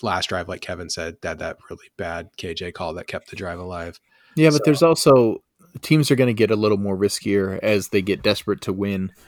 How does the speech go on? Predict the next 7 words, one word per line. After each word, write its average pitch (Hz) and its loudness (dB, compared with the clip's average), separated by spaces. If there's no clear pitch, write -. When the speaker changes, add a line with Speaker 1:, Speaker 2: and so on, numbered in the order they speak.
Speaker 2:
Uh, 95 -2
relying 110 2
purely 113 2
on 98 -2
your 101 -4
secondary 98 -2
is, 90 -6